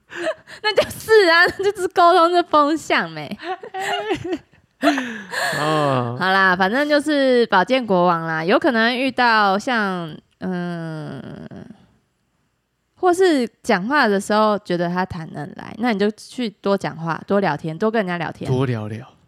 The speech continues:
Speaker 1: 你才会深入了解人家。
Speaker 2: 对，
Speaker 1: 那说不定你就会觉得，
Speaker 2: 聊天。
Speaker 1: 哦，那真的是那个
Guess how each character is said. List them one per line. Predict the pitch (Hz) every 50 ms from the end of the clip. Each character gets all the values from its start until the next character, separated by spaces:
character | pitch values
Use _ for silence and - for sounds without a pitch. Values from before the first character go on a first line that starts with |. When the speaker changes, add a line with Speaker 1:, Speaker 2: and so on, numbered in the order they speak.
| _
Speaker 1:
你 | - 240 233
才 | 202 - 185 196 196
会 | 202 220 220
深 | 214 214 202 202
入 | 214 202
了 | 175 147 135
解 | - - 127
人 | 127 73 78 -
家。 | - - - - - - - _
Speaker 2:
对， | _ - 120 - - - _
Speaker 1:
那 | - 240
说 | 233 254 247
不 |
定 | 233 233 226 -
你 | 131
就 | 180
会 | 196 196
觉 | 190 - 156
得， | 147 -
Speaker 2:
聊 | -
天。 | - 185
Speaker 1:
哦， | 220 247 -
那 | 233 226
真 | 208 - 196 180
的 | 170
是 | 175 - 190 175 165 - - _ _ _ _ _ _ _ _ _ _
那 | - 160
个 | - 151 120 87 80 69 - -